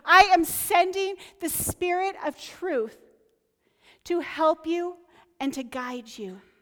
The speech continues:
And then in Second Peter one three, Peter says, "His divine power, which comes through the Holy Spirit, has given us everything we need for a godly life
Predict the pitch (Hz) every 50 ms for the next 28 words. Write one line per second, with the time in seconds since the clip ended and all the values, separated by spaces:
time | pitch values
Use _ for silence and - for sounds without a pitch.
0 | _ _ _ _ _ _ _ _ _ _ _ _ _ _ _ _ _ _ _ _
1 | _ _ - - - - - 311 330 359 349 370 403 392 381 - - - 330 330
2 | - 381 349 349 - - 349 359 339 320 269 240 226 - - - - 269 277 294
3 | 311 311 311 - 320 330 320 302 254 233 190 - _ _ _ _ _ _ _ _
4 | _ _ _ _ _ _ - 320 320 311 320 311 - - 302 254 233 214 - -
5 | _ _ _ _ _ - 339 381 403 440 415 427 415 427 311 339 320 330 349 370
6 | 349 - - 339 330 330 311 269 262 277 330 349 320 - - - 330 330 320 330
7 | - 339 311 294 262 294 294 294 285 285 269 - - - 320 294 269 240 240 254
8 | - - - - - 339 339 330 320 - 381 370 370 381 359 330 311 - - -
9 | _ - 330 381 381 440 480 466 453 - 453 440 392 359 370 381 359 330 311 330
10 | 311 302 262 220 - - - 277 269 233 285 269 262 269 269 277 294 277 262 262
11 | 247 220 202 202 - _